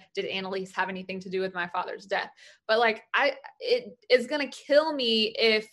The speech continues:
the, his only role on the show is basically to find out what happened to Sam. Like,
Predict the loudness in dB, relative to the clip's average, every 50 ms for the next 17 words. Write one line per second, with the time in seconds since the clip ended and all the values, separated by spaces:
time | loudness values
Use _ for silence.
0 | _ _ _ _ _ _ _ _ _ _ -8 -4 -4 -4 -4 -6 -4 4 4 4
1 | 4 4 -2 -2 -2 0 0 0 0 0 0 0 2 2 4 4 4 4 4 2
2 | 0 -2 -4 -8 -8 -2 0 2 4 4 4 4 4 4 0 -2 0 -2 -2 -2
3 | 0 -2 -2 -2 -2 -2 -2 -4 -6 -10 _ _ _ _ _ _ _ _ -12 -10
4 | -6 -4 -2 0 0 2 2 2 2 2 0 -2 -2 -2 -2 -2 -2 -2 -4 -10
5 | -12 -12 -14 -14 -8 -6 -6 -6 -6 -8 -8 -6 -4 -4 -4 -6